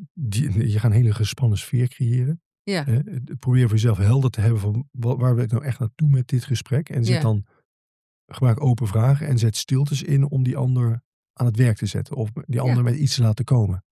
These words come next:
Speaker 2: Ja, aan het werk te zetten, erbij te betrekken, eh, zich gezien te laten voelen.
Speaker 1: Ja.
Speaker 2: Eh, dat zijn allemaal mooie, eh, effecten van die stiltes.
Speaker 1: Ja.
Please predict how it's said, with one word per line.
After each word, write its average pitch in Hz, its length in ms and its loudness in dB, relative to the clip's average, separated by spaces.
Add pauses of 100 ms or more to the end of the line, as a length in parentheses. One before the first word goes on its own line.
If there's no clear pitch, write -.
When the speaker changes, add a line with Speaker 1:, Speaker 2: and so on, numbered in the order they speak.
(120)
Speaker 2:
Ja, 277 260 -6
aan 180 100 -4
het 165 80 -6
werk 190 180 0
te 214 100 -12
zetten, 208 480 -2
erbij 170 280 2
te 151 100 -8
betrekken, - 560 -4 (760)
eh, 165 760 -4 (100)
zich 160 260 -4
gezien 185 260 2
te 220 100 -4
laten 208 300 -2
voelen. 202 460 -2
Speaker 1:
Ja. 135 260 2 (340)
Speaker 2:
Eh, 180 480 -6
dat 190 180 -12
zijn - 140 -8
allemaal 202 260 -2
mooie, 175 560 0 (120)
eh, - 240 -6
effecten 165 380 -2
van 175 100 -2
die 160 80 -2
stiltes. 160 600 -8
Speaker 1:
Ja. 120 220 2